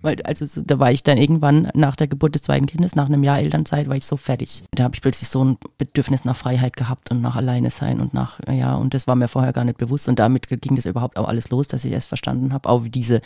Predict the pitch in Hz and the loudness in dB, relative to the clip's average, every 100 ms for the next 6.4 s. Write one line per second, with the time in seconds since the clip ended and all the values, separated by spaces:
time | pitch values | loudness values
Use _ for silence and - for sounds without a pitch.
0 | - 123 127 - 120 - 139 147 131 - | -2 -2 -2 -6 -4 2 2 2 -2 -2
1 | 131 127 123 - 139 139 131 131 123 127 | -2 0 -2 -4 -6 -4 -2 0 0 -2
2 | 127 127 127 131 131 135 131 131 - 127 | -2 -2 -2 -2 0 0 -2 -4 -6 -8
3 | - 131 127 131 - 139 123 123 117 143 | -4 -2 -2 -4 -6 -6 -4 -4 -6 -10
4 | 156 - 78 120 120 120 131 98 120 127 | -16 -14 -8 0 0 2 0 0 0 2
5 | 127 139 135 - 135 117 127 123 139 - | 2 2 0 -4 -4 -2 0 0 -2 -4
6 | - 131 - 143 | -6 -4 -2 0